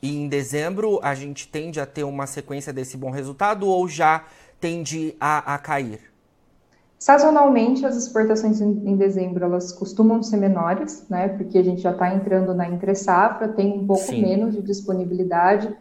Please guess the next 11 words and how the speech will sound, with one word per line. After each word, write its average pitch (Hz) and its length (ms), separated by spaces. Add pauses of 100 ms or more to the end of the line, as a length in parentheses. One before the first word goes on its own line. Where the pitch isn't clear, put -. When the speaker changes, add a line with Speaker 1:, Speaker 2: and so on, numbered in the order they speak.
(120)
Speaker 2:
então 196 140
a 190 40
gente 190 260
vai 196 340
ter 208 160
aí 190 240
uma 180 160
desaceleração 185 840
natural 196 760
da 202 100
moagem, 202 640